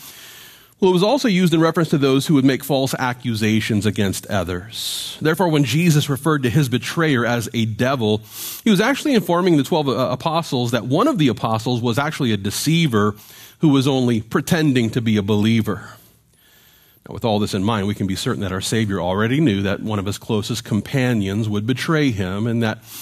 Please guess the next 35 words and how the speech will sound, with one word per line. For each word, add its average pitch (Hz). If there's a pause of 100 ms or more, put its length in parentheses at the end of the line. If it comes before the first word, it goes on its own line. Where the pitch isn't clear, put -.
he 143
would 127
betray 131
him 135
for 123
thirty 127
pieces 120
of 110
silver 135
because 123
he 131
was 127
nothing 107
more 98
than 104
a 104 (240)
slanderous 104
deceiver. 107
And 101
yet, 113 (440)
this -
still 302
doesn't 269
prove 175
that 127
he 143
knew 110 (460)
which 165
of 175
the 156
twelve 156
apostles 113
would 123
actually 123
become 104